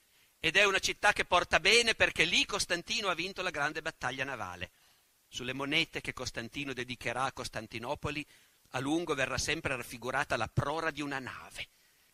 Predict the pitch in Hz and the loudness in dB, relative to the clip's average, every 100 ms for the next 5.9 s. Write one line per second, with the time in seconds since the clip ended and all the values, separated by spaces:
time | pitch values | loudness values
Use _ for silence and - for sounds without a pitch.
0 | _ 147 - 185 190 180 170 160 165 180 | _ -4 2 2 2 0 0 0 2 2
1 | 175 190 202 220 202 - 175 - 165 156 | 4 6 6 4 2 0 -2 -2 0 4
2 | 180 202 180 196 175 165 165 180 190 190 | 8 8 6 2 2 2 2 2 0 -6
3 | 160 151 - 156 170 170 - 135 135 127 | -6 -8 -6 -6 -6 -8 -10 -8 -6 -6
4 | 123 127 143 147 139 - - 123 - 117 | -6 -6 -4 -4 -6 -8 -10 -8 -6 -6
5 | 110 113 107 92 90 _ - - - | -4 -6 -6 -10 -14 _ -20 -20 -20